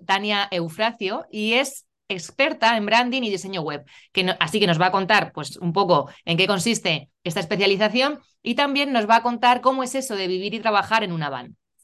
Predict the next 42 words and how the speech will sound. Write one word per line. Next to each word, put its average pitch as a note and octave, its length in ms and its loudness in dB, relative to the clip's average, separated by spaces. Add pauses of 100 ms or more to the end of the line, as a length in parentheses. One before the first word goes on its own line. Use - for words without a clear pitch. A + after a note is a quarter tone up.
(480)
Pero B3 160 2
antes D#4+ 200 4
de D#4 60 2
empezar C#4+ 280 4
con A#3+ 120 4
esta A#3 140 0
entrevista G#3 520 0
tan B3 200 2
interesante, F3+ 840 -4 (200)
ya G3+ 400 2
sabes F3+ 440 -2
lo D3 120 -4
que D#3 100 -6
toca, D3 420 -4 (440)
que F#3+ 140 6
es F3 340 0
mi A#3 240 0
patrocinador, A3+ 880 0
porque G3 460 -2
aquello B3+ 460 0
que B3+ 120 0
hace B3+ 380 -2
que E3 220 -2
este F3+ 200 -6
podcast E3+ 480 -4
siga F3+ 260 -2
con F#3+ 160 -6
vida F3+ 360 0
es F#3 180 -4
la F#3+ 140 -2
financiación G3 680 -4
que F#3 140 -2
entra G#3 340 2
por F3+ 120 -2
mi E3 120 -2
parte F3 240 -4
profesional G3 540 -4
como D#3+ 220 -4
copywriter. D#3+ 600 -4 (460)
Así D#3+ 320 2
que G3+ 280 4
sí, - 420 -2